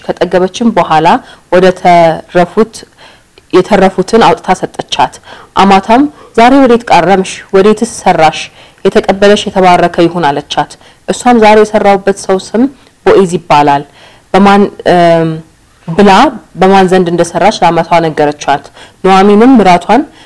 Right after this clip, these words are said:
«ቸርነቱን በሕያዋንና በሙታን ላይ አልተወምና በእግዚአብሔር ዘንድ፣ በእግዚአብሔር የተባረከ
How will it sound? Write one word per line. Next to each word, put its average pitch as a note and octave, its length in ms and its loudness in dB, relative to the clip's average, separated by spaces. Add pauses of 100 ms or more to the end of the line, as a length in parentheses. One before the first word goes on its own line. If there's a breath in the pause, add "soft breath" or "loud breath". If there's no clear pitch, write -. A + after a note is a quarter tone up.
(180 loud breath)
«ቸርነቱን G#3+ 580 2
በሕያዋንና F#3 640 0
በሙታን E3+ 520 -4
ላይ E3 160 2
አልተወምና E3 800 0
በእግዚአብሔር F3 560 0 (280)
ዘንድ፣ G3+ 360 0 (540 soft breath)
በእግዚአብሔር F#3+ 640 2
የተባረከ E3+ 560 0